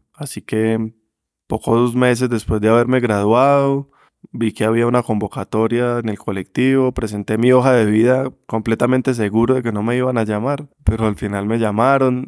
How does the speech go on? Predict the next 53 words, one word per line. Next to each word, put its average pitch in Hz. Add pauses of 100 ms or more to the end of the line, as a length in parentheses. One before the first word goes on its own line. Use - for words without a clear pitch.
y 120
bueno, 107
eso 104
es 120
una 127
historia 123
muy 127
linda 127
que 117
después 107
les 113
cuento 123
porque 107
hubo 113
un 120
proceso 127
de 123
selección 104
previo 123
antes 120
de 113
que 107
yo 101
llegara 120
donde, 104
donde 104
habían 101
dos 120
personas 120
muy 123
preparadas 120
que 104
no, 104
básicamente 107
no, 117 (220)
no 120
conectaron 123
con 123
la 117
organización 110
y 120
al 107
final 104
yo 123
era 127
como 123
la 107
tercera 113
opción 139
y, 110
y 107
entré 131
y, 104